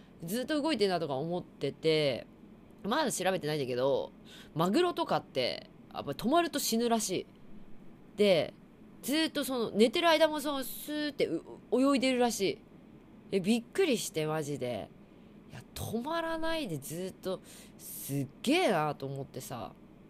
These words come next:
うん。で、なんかまあ、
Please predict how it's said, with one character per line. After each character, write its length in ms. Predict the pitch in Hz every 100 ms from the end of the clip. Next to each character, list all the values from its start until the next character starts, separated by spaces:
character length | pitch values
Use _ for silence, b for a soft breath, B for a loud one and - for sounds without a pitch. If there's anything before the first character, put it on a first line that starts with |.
| - 131
う 20 |
ん。 340 | 127 120 110 95 - - B B B -
で、 380 | 185 196 196 196
な 100 | 202
ん 80 | 170
か 140 | 135
ま 360 | 139 131 113
あ、 80 | -